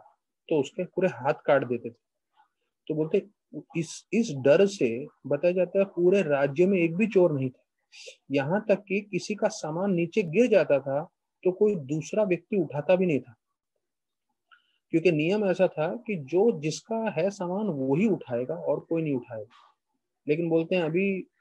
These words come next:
जो है डेमोक्रेसी जो अभी चल रहा है, तो उसमें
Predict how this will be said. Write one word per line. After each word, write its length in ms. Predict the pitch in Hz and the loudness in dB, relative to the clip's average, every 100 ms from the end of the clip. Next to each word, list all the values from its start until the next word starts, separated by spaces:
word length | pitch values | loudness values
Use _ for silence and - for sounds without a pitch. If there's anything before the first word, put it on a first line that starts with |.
| 131 | -4
जो 140 | 147 | 0
है 120 | 147 | 0
डेमोक्रेसी 680 | 147 135 143 147 160 156 180 | 2 0 0 -2 -4 0 -2
जो 220 | 151 147 - - | 0 -4 -6 -8
अभी 160 | 131 143 | -6 0
चल 200 | 143 139 | 0 2
रहा 200 | 147 127 | 0 0
है, 140 | 113 - _ _ _ _ | -4 -10 _ _ _ _
तो 80 | 143 | -4
उसमें 600 | 139 170 165 156 127 | -4 -2 -2 -2 -4